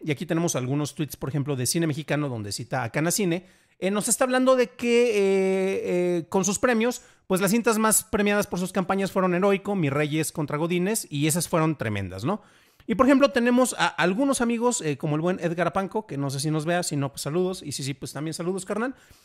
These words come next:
Se atreven a agregar a este comentario de Cine Mexicano y dicen, pues a la lista debes de agregar a otras más recientes como No Quiero Ser Polvo,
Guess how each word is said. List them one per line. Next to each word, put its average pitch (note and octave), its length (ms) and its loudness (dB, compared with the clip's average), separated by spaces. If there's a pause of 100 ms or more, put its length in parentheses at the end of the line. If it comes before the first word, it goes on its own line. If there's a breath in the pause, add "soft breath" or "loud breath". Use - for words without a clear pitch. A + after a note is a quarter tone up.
(220 soft breath)
Se - 100 0
atreven E4+ 320 4
a D4 40 6
agregar A3 300 4
a A#3 40 2
este A3+ 240 0
comentario G3 520 0
de C#3+ 200 0
Cine F3+ 160 0
Mexicano F3+ 500 -2
y - 80 -6
dicen, C#3 260 -2
pues - 220 -8
a D3 80 -4
la C#3+ 80 2
lista A#3 300 2
debes G#3+ 340 2
de E3 80 2
agregar C#3 400 2
a D#3+ 100 4
otras F3 460 -2
más C#3+ 180 -2
recientes E3 440 -2
como E3+ 320 -2
No A#2+ 420 -4
Quiero G2 300 -10
Ser C#3 240 -6
Polvo, B3 380 2